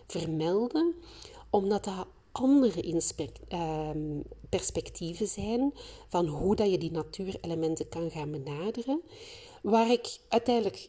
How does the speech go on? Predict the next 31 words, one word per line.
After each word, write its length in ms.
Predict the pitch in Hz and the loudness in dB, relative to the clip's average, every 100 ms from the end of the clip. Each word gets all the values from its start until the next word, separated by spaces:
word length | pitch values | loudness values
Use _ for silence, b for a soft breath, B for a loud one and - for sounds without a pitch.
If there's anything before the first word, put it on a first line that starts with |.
| - | -2
niet 160 | 254 | 0
veel 200 | 269 269 | 4 2
verder 480 | 175 - 170 - 156 | 2 -2 -4 -2 -4
ben 320 | - 156 160 | 0 2 4
meegegaan 600 | 160 156 - - 151 143 - - | 4 2 -2 -8 -8 -8 -8 2
in 200 | 214 254 | 4 6
de 80 | |
workshop. 720 | 240 214 233 - 330 392 - B B B B B _ _ | 6 4 2 0 0 0 -2 B B B B B _ _
En 200 | 240 240 | 0 6
toch 460 | 359 427 - - - | 8 8 2 -10 -14
denk 400 | - 196 233 302 | -6 2 4 6
ik 400 | 370 392 - - - - | 6 4 0 -14 -18 -4
dat 220 | 196 190 | -2 0
er 160 | 185 175 | -4 -6
misschien 380 | 156 - 196 175 | -8 -2 -2 0
voor 160 | 165 | -2
een 180 | 156 156 | -4 0
aantal 540 | 208 240 240 202 175 | 0 2 4 4 4
van 260 | 160 165 156 | -2 -4 -2
jullie 400 | 156 185 240 - | -2 0 0 0
als 240 | - - | -6 -6
luisteraar 800 | 175 190 214 - - 208 208 - B B B B - | -2 -2 -2 -6 -8 -6 -6 -8 B B B B -2
een 260 | 180 180 | 2 4
laag 320 | 202 240 262 | 4 2 0
in 160 | 254 220 | 0 -2
kan 240 | - 196 | -2 -4
zitten 320 | 175 185 180 170 | -2 -2 -4 -6
waarvan 360 | 165 160 165 | -8 -8 -10
je 100 | 151 | -10
denkt 260 | 156 160 - | -8 -8 -8
van, 260 | - 160 | -12 -12